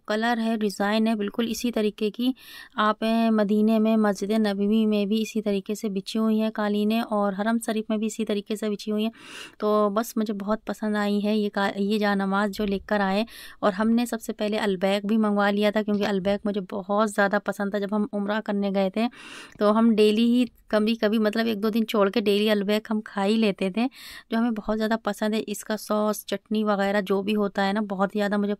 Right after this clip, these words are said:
पसंद है। तो ये हम आपको दिखा रहे हैं कि ये सब चीज़ें आप लेकर आ भी सकते हैं घर में। ये जद्दा से लेकर आए थे जिस दिन इनको आना था, और अभी सारी पैकिंग वगैरह थी, कुछ चीज़ें खुल गई थी तो हमने आपको वो दिखा दी। और बहुत सारी चीज़ें खाने की आ गई थी,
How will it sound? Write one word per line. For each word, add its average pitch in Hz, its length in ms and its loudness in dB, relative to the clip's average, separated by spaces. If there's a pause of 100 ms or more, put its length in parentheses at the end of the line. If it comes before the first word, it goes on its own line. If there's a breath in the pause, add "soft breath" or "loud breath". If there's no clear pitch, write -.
पसंद 202 340 -4
है। 240 140 0 (560 loud breath)
तो 208 240 6
ये 226 100 4
हम 233 180 4
आपको 220 220 0
दिखा 220 300 0
रहे 214 120 2
हैं 220 180 2
कि 226 120 -4
ये 220 160 0
सब 226 180 -4
चीज़ें 214 300 -2
आप 214 200 -2
लेकर 208 300 -2
आ 202 160 0
भी 214 140 -2
सकते 214 320 -4
हैं 208 140 0
घर 208 180 0
में। 214 140 2
ये 208 300 0
जद्दा 202 280 0
से 214 140 -6
लेकर 202 300 -4
आए 190 180 -2
थे 214 120 -4
जिस 196 140 -4
दिन 214 140 0
इनको 208 260 0
आना 196 280 0
था, 220 200 0 (580 loud breath)
और 190 360 4
अभी 196 180 2
सारी 196 280 0
पैकिंग 202 360 -4
वगैरह 196 320 2
थी, 220 280 -4
कुछ - 220 -4
चीज़ें 196 280 -2
खुल 226 260 -2
गई 220 220 2
थी 220 140 -2
तो 214 80 -4
हमने 196 220 0
आपको 190 280 -8
वो 190 140 -6
दिखा 196 340 -4
दी। 214 200 0
और 208 100 2
बहुत 220 260 0
सारी 214 220 -2
चीज़ें 202 260 -4
खाने 190 300 -4
की 202 120 -8
आ 190 100 -2
गई 190 120 -2
थी, - 140 -12